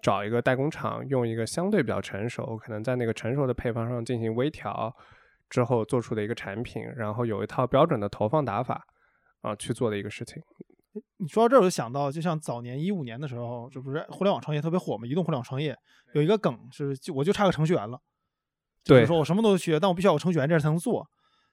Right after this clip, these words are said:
Speaker 2: 但是在新消费创业里面好像没有这种梗，因为我发现我身边很多朋友去创业做新消费，他一般都会先写一个文章，他会说我为什么要做这个事儿，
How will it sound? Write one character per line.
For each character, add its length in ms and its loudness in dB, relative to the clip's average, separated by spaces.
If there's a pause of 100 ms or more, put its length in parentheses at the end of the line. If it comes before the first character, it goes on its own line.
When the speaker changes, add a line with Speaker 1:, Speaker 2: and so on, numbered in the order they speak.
Speaker 2:
但 160 6
是 200 2
在 180 2
新 120 -2
消 140 6
费 120 6
创 180 4
业 60 4
里 60 2
面 100 -2
好 100 -2
像 100 2
没 80 4
有 60 6
这 80 2
种 140 2
梗， 240 -2
因 120 0
为 80 2
我 120 4
发 100 0
现 100 4
我 60 2
身 140 0
边 100 4
很 100 -2
多 120 -2
朋 160 -6
友 80 0
去 120 -2
创 220 -4
业 60 0
做 100 2
新 120 -4
消 100 0
费， 240 -2 (360)
他 160 0
一 100 -4
般 140 6
都 80 6
会 60 8
先 200 4
写 240 -2
一 60 -4
个 80 2
文 160 2
章， 280 2
他 120 0
会 80 4
说 440 0 (100)
我 160 -2
为 100 4
什 80 0
么 80 2
要 80 4
做 160 6
这 80 4
个 80 4
事 100 4
儿， 220 4